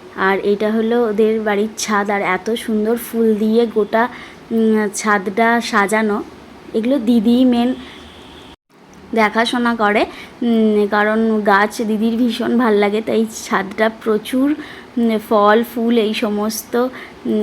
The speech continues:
দিয়ে সাজানো আছে। আর বাড়িটাও খুব সুন্দর সাজানো, তবে বাড়িটার ভিডিও করা হয়নি। গাছ তো আমারও খুব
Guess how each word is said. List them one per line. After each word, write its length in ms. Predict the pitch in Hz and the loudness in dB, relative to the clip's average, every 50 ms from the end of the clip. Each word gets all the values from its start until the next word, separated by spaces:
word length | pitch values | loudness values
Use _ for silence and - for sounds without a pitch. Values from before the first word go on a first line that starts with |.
| 208 208 190 | 0 -2 0
দিয়ে 240 | 214 220 220 220 220 233 | 0 2 4 4 4 4
সাজানো 500 | - 277 214 196 202 208 208 220 226 226 | 2 2 0 2 2 2 0 2 2 2
আছে। 360 | 208 202 190 196 - 220 220 - - - - - | 2 0 0 -2 -4 -4 -4 -6 -8 -10 -8 -6
আর 80 | 220 208 | -2 2
বাড়িটাও 500 | 208 208 208 214 226 214 254 262 285 277 | 4 4 4 4 2 2 2 0 0 0
খুব 200 | 277 302 277 277 - - | 0 -2 -2 -2 -2 -2
সুন্দর 300 | 262 247 240 233 247 262 | 0 0 2 2 2 0
সাজানো, 500 | 262 269 208 202 214 214 208 208 208 269 - - - - - - | 0 0 0 0 2 2 2 2 0 -2 -2 -8 -14 -18 -14 -6
তবে 160 | - 240 240 240 | 0 2 2 4
বাড়িটার 460 | 226 220 214 214 226 214 247 262 269 | 6 6 4 4 2 2 2 2 2
ভিডিও 380 | 254 262 233 214 240 240 247 | 2 2 0 2 2 2 2
করা 260 | 247 247 226 226 220 226 | 2 4 4 4 4 4
হয়নি। 320 | 233 226 214 214 214 233 330 - - - 214 202 196 | 2 0 0 -2 -2 -2 -4 -4 -6 -8 -8 -6 -4
গাছ 220 | 190 185 202 196 - - - | -2 -2 -4 -4 -8 -8 -2
তো 80 | - 254 | 0 2
আমারও 460 | 233 214 214 214 214 220 226 247 262 262 262 - - - - - - - | 2 2 2 2 2 2 2 2 0 -2 -4 -8 -16 -18 -20 -20 -20 -12
খুব 180 | - - 262 | -4 -2 -2